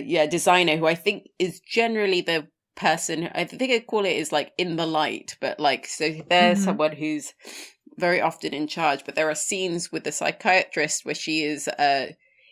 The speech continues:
Speaker 1: it is, it is Dennis, but he's pretending to be Barry,
Speaker 2: Mm-hmm.
Speaker 1: but she is kind of deducing from, like, tiny ticks that he's not entirely pulling off that performance. But you can, it's so ins-,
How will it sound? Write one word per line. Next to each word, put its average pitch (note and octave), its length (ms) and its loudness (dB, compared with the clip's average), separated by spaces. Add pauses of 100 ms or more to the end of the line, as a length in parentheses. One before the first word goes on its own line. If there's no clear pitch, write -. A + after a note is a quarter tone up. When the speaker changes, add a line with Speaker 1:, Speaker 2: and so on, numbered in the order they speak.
Speaker 1:
it - 160 -2
is, D#3 180 -4 (120)
it E3+ 180 -2
is F#3+ 300 2 (840)
Dennis, D#3 540 2 (120)
but C3+ 80 -4
he's F3 160 -6
pretending F3+ 680 -2
to - 120 -12
be D#3 120 -2
Barry, D3 600 2
Speaker 2:
Mm-hmm. G3 200 -2
Speaker 1:
but F#3 80 0
she F3+ 180 0
is F3 100 -2
kind E3 220 0
of D#3+ 160 -4
deducing D#3+ 720 -6
from, D#3 240 -6
like, - 160 -6
tiny D3+ 300 -2
ticks - 260 -8
that - 100 -10
he's D3+ 160 -8
not D3 160 -10
entirely E3 400 0
pulling D3+ 300 -6
off C#3 160 -12
that - 160 -12
performance. D#3+ 560 -8
But - 160 -4
you G3+ 160 -6
can, B3 260 -2 (320)
it's C4 220 -4
so G4+ 200 -2 (220)
ins-, D4 300 -4